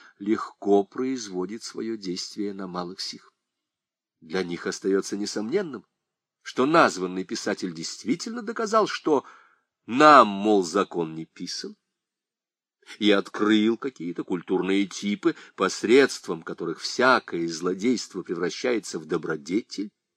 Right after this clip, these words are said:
если только оно нам выгодно. Противодействие этой растлевающей проповеди, очевидно, должно быть главным образом направлено на то мнимо научное основание,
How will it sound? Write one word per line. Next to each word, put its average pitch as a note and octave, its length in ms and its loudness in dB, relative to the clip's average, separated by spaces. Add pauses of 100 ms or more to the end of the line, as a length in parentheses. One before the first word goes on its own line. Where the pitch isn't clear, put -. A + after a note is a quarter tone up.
(160)
если D#3 420 0
только C3+ 380 -8
оно C3 140 -10
нам B2 220 -8
выгодно. G#2 380 -10 (1300)
Противодействие G#2+ 1080 6
этой F3 300 2
растлевающей D#3+ 800 4
проповеди, C#3 600 2 (520)
очевидно, C3 800 2
должно D#3+ 400 4
быть E3+ 240 4
главным E3 480 6
образом E3 400 2
направлено D#3 640 4
на C#3 140 2
то C#3 480 8
мнимо D3+ 500 2
научное G#2 600 2
основание, F2+ 720 0